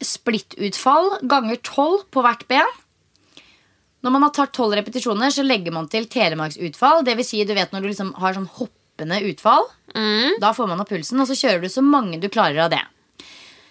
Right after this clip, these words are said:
Speaker 1: Så tar du push-ups, så mange du klarer av det, og helt til slutt, ro med strikk, feste til en dør,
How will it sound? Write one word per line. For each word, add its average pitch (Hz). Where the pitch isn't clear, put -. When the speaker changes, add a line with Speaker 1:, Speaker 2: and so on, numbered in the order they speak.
Speaker 1:
Så 359
tar 294
du 302
push-ups, -
så 262
mange 220
du 202
klarer 185
av 190
det, 262
og 269
helt 220
til 254
slutt, 339
ro 311
med 254
strikk, 349
feste -
til 214
en 226
dør, 302